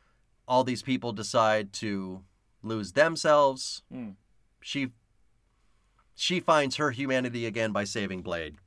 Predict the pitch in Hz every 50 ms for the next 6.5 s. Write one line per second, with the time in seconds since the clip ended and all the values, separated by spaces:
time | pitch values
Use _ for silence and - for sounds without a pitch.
0 | _ _ _ 110 90 85 78 76 78 _ _ _ _ _ _ _ _ _ _ _
1 | _ _ _ _ _ _ _ _ _ _ _ _ _ _ _ _ _ _ _ _
2 | _ - 120 127 120 104 _ _ - 139 135 143 147 147 143 143 143 147 143 143
3 | - 156 143 139 123 120 113 _ 131 139 143 151 - _ 151 139 127 120 _ 135
4 | 143 147 151 139 139 131 117 - - _ _ 139 147 151 151 139 131 120 104 -
5 | 131 131 - - 120 117 127 123 127 135 131 135 127 139 135 139 143 131 113 110
6 | 107 101 - 113 110 110 104 104 107